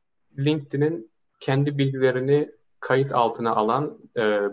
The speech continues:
büyük sistemlerden bir tanesiydi. İsmi Espresso, bildiğiniz kahve, bu Espresso,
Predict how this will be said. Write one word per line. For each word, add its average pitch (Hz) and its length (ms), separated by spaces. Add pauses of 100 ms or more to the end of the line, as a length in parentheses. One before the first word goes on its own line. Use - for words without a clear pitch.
(100)
büyük 139 220
sistemlerden 110 760
bir - 80
tanesiydi. 101 480
İsmi - 380
Espresso, 107 720
bildiğiniz 107 400
kahve, 104 480 (460)
bu 113 140
Espresso, 104 720